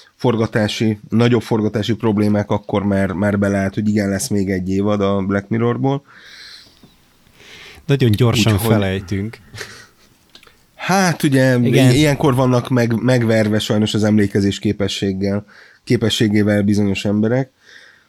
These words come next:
Speaker 1: hogy találomra vett példával éljek például én.
Speaker 2: <laughs>
Speaker 1: És, ö, és akkor igen, ez, ez meglehetősen kellemetlen szokott lenni.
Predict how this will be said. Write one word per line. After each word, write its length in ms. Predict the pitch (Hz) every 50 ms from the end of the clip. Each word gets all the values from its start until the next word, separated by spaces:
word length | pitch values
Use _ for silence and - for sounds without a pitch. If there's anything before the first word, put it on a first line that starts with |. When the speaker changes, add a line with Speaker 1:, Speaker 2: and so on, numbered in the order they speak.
| _ _ _ _ _
Speaker 1:
hogy 160 | _ 110 104
találomra 480 | - - 117 110 110 110 110 110 107 104
vett 160 | 101 104 101
példával 560 | - - 107 104 101 101 98 95 98 98 98
éljek 220 | 98 98 98 95 92
például 480 | - - 92 90 90 87 87 87 87 - _ - _
én. 360 | 101 101 107 120 135 147 - _ - 101 - -
Speaker 2:
<laughs> 440 | - - 120 98 - 156 110 107 107
Speaker 1:
És, 320 | 107 - - 147 123 -
ö, 480 | 113 107 104 107 107 110 110 110 110 110 107 98 - _ - 104 -
és 80 | 113
akkor 160 | 139 127 156 151
igen, 280 | 185 190 151 151 131 120
ez, 160 | 127 135 127
ez 120 | 131 131
meglehetősen 480 | 127 143 147 139 123 117 117 104 117 104
kellemetlen 520 | - 127 117 113 110 107 104 - 113 101
szokott 340 | 98 - 110 - - 98 -
lenni. 340 | - 104 104 104 113 131